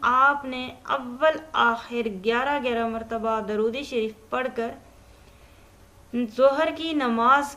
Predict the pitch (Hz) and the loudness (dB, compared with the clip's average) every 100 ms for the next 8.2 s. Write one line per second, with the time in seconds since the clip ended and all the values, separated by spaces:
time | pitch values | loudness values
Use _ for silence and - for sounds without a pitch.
0 | - 233 208 196 220 226 254 - - - | -2 0 0 0 2 2 -2 -10 -20 -20
1 | - - - - 311 302 311 302 262 247 | -20 -20 -12 -6 -4 0 0 2 0 -2
2 | 226 233 262 254 240 226 226 220 233 269 | -2 0 0 -2 -2 0 0 -2 -2 -2
3 | 294 247 247 233 233 226 226 226 233 269 | -6 -4 2 4 4 0 -2 -2 -4 -4
4 | 269 233 240 247 - - - - 247 277 | -4 -4 -6 -10 -20 -20 -10 -2 2 4
5 | 285 285 233 233 233 - - - - 302 | 2 0 -4 -4 -8 -16 -20 -20 -4 0
6 | 311 - 247 240 226 226 240 233 233 262 | 0 -2 -4 -2 0 0 -2 0 2 4
7 | 277 294 302 294 247 208 220 254 294 262 | 2 -2 -4 -4 -4 -2 0 0 0 0
8 | 240 240 | 0 -2